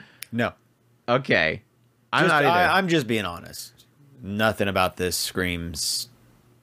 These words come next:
Speaker 1: "I really, really, really wanna watch this."
Speaker 2: I'm sure, I, I don't know, I, I, I guess I got a lot of vibes of something like, um, what's that show that's currently on this? The, the,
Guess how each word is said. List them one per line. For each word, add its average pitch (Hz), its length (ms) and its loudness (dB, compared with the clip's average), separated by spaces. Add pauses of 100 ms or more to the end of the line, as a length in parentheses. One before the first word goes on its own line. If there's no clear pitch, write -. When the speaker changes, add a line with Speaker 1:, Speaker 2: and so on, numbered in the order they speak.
(880)
Speaker 1:
"I 107 160 2
really, 95 460 -2
really, 98 260 -2
really 95 240 2
wanna 92 220 0
watch 87 240 0
this." - 440 -8 (1500)
Speaker 2:
I'm 196 180 4
sure, - 240 0
I, 151 180 2
I 160 120 0
don't 170 100 2
know, 165 60 4
I, 143 160 4
I, 139 140 2 (160)
I 139 40 2
guess 151 320 0
I 160 80 4
got 139 180 2
a 127 40 4
lot 113 300 6
of 101 120 2
vibes 98 380 2
of 98 100 -2
something 98 300 -2
like, 90 340 2
um, 85 560 2 (1160)
what's - 80 -14
that - 160 2
show 110 260 2
that's 110 160 2
currently 92 560 -2
on 87 160 0
this? 87 220 -2
The, 90 240 2
the, 87 340 2